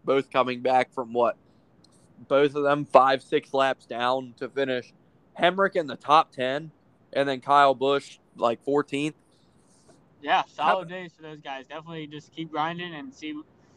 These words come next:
Speaker 2: see how the cards fall. I mean, that's what you gotta do. And we talked about it with the Xfinity Series, and every point matters, and then you jump to the Cup Series. I mean, these guys, everybody's good. It's so cutthroat in the Cup Series, so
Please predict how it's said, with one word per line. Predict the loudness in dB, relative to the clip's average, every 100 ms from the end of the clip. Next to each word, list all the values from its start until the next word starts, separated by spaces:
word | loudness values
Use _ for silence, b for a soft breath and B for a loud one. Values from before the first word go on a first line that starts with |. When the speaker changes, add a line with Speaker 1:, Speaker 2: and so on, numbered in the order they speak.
| b
Speaker 2:
see | -12 -4
how | -4
the | -4
cards | -6 -6 -6
fall. | -8 -6 -6 -10
I |
mean, | -16 -18
that's | -18 -20
what | -20
you | -12
gotta | -10 -10
do. | -12 -12 -12 _ b b _ _
And | -8
we |
talked | 0 0 0
about | -4 -4
it | -4 -14 _
with | -20 -20 _ -18
the | -18
Xfinity | -14 -12 -12 -12
Series, | -12 -12 -12
and | -12
every | -12 -10
point | -12 -12
matters, | -8 -8 -8 -14
and | -14
then | -14
you | -10
jump | -8 -8
to | -10
the | -10
Cup | -10 -10
Series. | -12 -12 -12 -12
I |
mean, | -12
these | -10 -8
guys, | -4 -4 -4 -12 _ _ _ _ -10
everybody's | -4 -2 -2 -4 -6 -12
good. | -18 -18
It's | -20 _
so | -12 -12
cutthroat | -8 -10 -10 -14 -14
in |
the | -16
Cup | -10 -10 -10
Series, | -16 -16
so | -16 -16